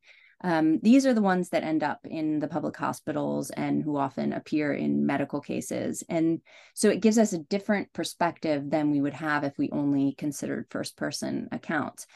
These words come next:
And I don't think one approach is superior to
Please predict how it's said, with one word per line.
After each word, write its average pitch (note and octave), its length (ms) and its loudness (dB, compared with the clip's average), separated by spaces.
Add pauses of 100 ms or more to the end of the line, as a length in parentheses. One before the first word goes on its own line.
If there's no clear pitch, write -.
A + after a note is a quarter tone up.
(240)
And F#3+ 140 6
I F#3+ 60 8
don't D4 240 4
think A3 180 4
one G3 400 4 (100)
approach F3 380 -2
is - 160 -4
superior D#3 680 2
to C#3+ 500 0